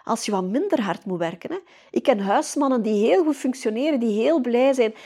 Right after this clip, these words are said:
en wiens gezin daar helemaal van mee profiteert, omdat het huishouden gedaan wordt, omdat er elke dag vers eten op tafel staat.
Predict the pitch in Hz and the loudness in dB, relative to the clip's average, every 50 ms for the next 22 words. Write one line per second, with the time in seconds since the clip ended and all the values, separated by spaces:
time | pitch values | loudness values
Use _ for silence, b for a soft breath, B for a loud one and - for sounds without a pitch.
0 | B B B - - 240 240 233 220 240 247 247 233 - - 220 180 - 277 440 | B B B 0 2 2 2 2 0 0 0 0 0 -2 -2 -4 -2 -2 -2 0
1 | 440 320 262 226 220 247 285 320 302 294 277 262 262 233 220 208 202 214 233 311 | 4 4 4 6 6 6 6 6 4 4 2 2 0 0 -2 -2 -2 -2 -2 -2
2 | 320 - 285 - - 247 - - 220 208 202 208 - B B B B B - 208 | -2 -2 -2 -2 -2 -4 -4 -2 0 0 0 0 -2 B B B B B -2 2
3 | 208 214 214 196 185 - 185 196 254 294 - - 247 240 220 202 202 185 170 185 | 4 4 4 4 4 2 0 0 0 0 0 -2 -2 -2 0 -2 -2 -2 -2 -2
4 | 208 254 285 277 233 214 - - 208 196 196 - 202 214 254 262 262 208 214 226 | 0 0 0 0 -2 -2 -4 -6 -6 -6 -4 -2 0 0 0 0 0 -2 -4 -6
5 | - - 220 208 - - - 254 320 - 302 240 - - - 196 196 196 - 196 | -6 -6 -6 -6 -4 -4 -4 -4 -4 -4 -6 -6 -6 -8 -8 -8 -8 -8 -12 -14
6 | - - - 185 202 - | -14 -12 -12 -12 -12 -14